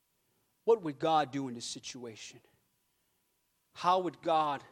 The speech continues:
how would Jesus handle this situation? How would I, what do I do? Have the mind of Christ. Well, here's what Jesus would do.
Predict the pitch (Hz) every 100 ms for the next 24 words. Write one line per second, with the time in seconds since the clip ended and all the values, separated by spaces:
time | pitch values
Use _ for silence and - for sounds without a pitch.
0 | _ _ _ _ _ _ _ - 190 196
1 | 165 - 170 156 127 - - 165 156 131
2 | 120 120 - - _ _ _ _ _ _
3 | _ _ - - 185 165 156 175 185 202
4 | 180 170 180 170 147 143 139 131 _ _
5 | _ _ _ _ 151 190 175 156 139 165
6 | 135 151 151 127 120 127 127 - - -
7 | - 147 - - - _ _ _ _ _
8 | _ _ _ _ _ _ _ _ _ _
9 | _ _ _ _ _ - 135 208 185 170
10 | 135 208 202 - - 135 117 123 120